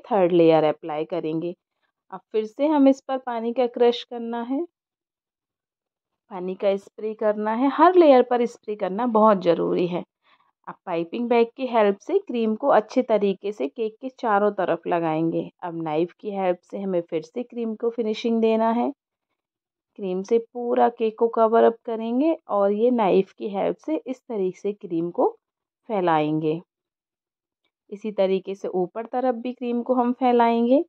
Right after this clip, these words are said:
और बस टर्न टेबल को घुमाते जाएंगे। नाइफ़ को हल्का तिरछा रख के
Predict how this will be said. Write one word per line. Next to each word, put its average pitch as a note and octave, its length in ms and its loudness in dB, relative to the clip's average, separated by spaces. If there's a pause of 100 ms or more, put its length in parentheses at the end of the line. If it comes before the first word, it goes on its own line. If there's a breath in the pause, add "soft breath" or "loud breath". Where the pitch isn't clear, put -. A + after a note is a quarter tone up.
(560)
और A3+ 180 -8
बस C#4 240 -2
टर्न G#3 280 -2
टेबल G3 320 -4
को C4 160 0
घुमाते G#3+ 540 0
जाएंगे। E3+ 440 -4
नाइफ़ E3+ 320 2
को - 220 -12
हल्का E4 460 2
तिरछा G3 440 0
रख E3+ 260 2
के F#4 140 -4